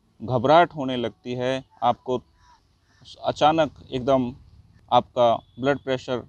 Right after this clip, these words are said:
डाउन हो जाता है या बहुत ज़्यादा बढ़ जाता है, दोनों ही प्रकार की समस्याओं को सम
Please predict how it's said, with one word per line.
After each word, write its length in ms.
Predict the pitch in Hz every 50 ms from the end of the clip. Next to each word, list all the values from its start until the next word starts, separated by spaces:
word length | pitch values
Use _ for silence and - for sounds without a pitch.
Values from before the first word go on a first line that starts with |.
| _ 135
डाउन 400 | 131 123 107 123 135 156 170 156
हो 140 | 135 123 117
जाता 340 | 113 113 110 107 - 120 120
है 260 | 131 127 131 135 143 143
या 320 | 127 117 123 127 127 123 123
बहुत 300 | 123 123 123 135 135 131
ज़्यादा 300 | 127 139 147 165 175 165
बढ़ 200 | 139 123 131 127
जाता 360 | 107 110 107 101 - 117 117 120
है, 220 | 127 131 143 165 - _ _ _ _ _
दोनों 240 | - 135 151 175 180
ही 60 | 170 156
प्रकार 360 | - 131 123 - 127 123 -
की 120 | - 127
समस्याओं 520 | 120 - 110 110 110 - - 120 113 113 110
को 180 | - - 117 113
सम 400 | - - - 135 143 147 131